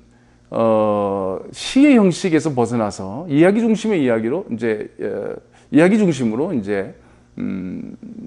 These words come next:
그, 그 작품이 그려진다는 사실입니다. 거기다가,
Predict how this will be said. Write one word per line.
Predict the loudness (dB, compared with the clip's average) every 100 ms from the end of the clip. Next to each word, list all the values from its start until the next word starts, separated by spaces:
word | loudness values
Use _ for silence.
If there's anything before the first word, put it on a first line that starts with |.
| -14 -14
그, | -12 -12 -14 -18 -16
그 | -14 -10
작품이 | -8 2 2 2 -2 -6 0
그려진다는 | 2 4 4 2
사실입니다. | 0 -4 -4 -8 -8 -14 -18 _ _ _
거기다가, | 2 4 4 4 4 0 -8